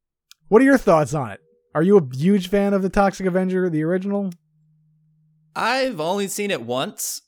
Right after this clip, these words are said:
Speaker 2: I do enjoy it. Um, sure, I think that's a, a property that could benefit from a remake. Maybe take out,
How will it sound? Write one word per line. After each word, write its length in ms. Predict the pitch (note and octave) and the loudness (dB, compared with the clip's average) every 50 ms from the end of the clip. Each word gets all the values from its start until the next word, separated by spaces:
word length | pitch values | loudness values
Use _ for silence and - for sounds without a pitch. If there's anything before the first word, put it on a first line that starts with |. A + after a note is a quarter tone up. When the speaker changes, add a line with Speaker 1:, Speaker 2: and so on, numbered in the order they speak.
| _ - | _ -8
Speaker 2:
I 400 | D3 D3 C#3+ C#3 C3+ C#3 C3+ C3 | -4 -2 -2 -2 0 -2 -2 -4
do 300 | B2+ - - C#3+ D3+ D#3 | -6 -8 -8 -6 -6 -6
enjoy 400 | C#3+ B2+ B2+ - A#2+ A#2 B2 C#3+ | -6 -8 -8 -8 -6 -4 -4 -2
it. 180 | F#3+ G#3+ G#3+ _ _ _ _ | -4 -4 -6 _ _ _ _
Um, 680 | - C#3 C3+ C3+ C3+ C3+ C3+ C3+ C3+ C3 C3 C3 B2+ B2+ _ _ _ _ _ _ _ _ _ _ _ _ _ _ _ _ _ _ _ _ _ _ _ _ _ _ _ _ _ _ _ - | -10 -8 -6 -4 -4 -4 -4 -6 -8 -8 -10 -12 -14 -16 _ _ _ _ _ _ _ _ _ _ _ _ _ _ _ _ _ _ _ _ _ _ _ _ _ _ _ _ _ _ _ -14
sure, 380 | - - - C#4 D4 C4 D#3 | -10 -6 -4 -2 0 0 2
I 120 | C#3 E3 F#3+ | 0 0 0
think 200 | C4 A#3 G#3+ G3+ | -2 -4 -4 -4
that's 240 | F#3+ F3+ D#3+ - | -6 -6 -6 -6
a, 240 | - F3 D#3+ C#3+ - - | -6 -4 -4 -4 -4 -4
a 100 | B2+ B2 | -6 -6
property 600 | - - D3 C#3+ C3+ C3 - C3+ C3 C3+ C#3 C3 | -4 -4 -2 -2 -2 -2 -4 -8 -8 -6 -6 -4
that 280 | C3 B2+ B2+ B2+ _ _ _ _ _ _ _ _ _ - - - - _ _ _ _ _ _ _ _ _ _ _ _ _ _ _ _ - - - | -4 -4 -4 -4 _ _ _ _ _ _ _ _ _ -20 -20 -20 -20 _ _ _ _ _ _ _ _ _ _ _ _ _ _ _ _ -20 -12 -6
could 240 | - F#3 D3+ A2+ G2+ | -6 -6 -6 -6 -6
benefit 520 | D#3 E3 D#3+ D3+ C3 - E3+ D#3+ D#3+ D3+ - | -6 -6 -6 -6 -6 -4 -2 -2 -2 -4 -4
from 180 | E3 D#3+ D3+ | -6 -6 -4
a 80 | C#3+ C3 | -4 -6
remake. 680 | B2 B2+ C#3 C#3+ C3+ C3+ C#3 D3 F3+ F#3+ - - - _ _ _ _ _ _ - _ _ _ _ _ _ - | -6 -6 -6 -6 -4 -2 -2 -2 -4 -6 -8 -16 -20 _ _ _ _ _ _ -20 _ _ _ _ _ _ -14
Maybe 280 | C3 C#3 C#3+ D3 E3 D3+ | -10 -10 -8 -8 -8 -8
take 260 | C3 - D3+ D3+ C#3+ D#3 | -8 -8 -8 -6 -4 -2
out, 460 | C#3+ C#3+ C#3+ C#3+ C#3 C#3 C3 - | 0 0 0 0 -2 -4 -6 -8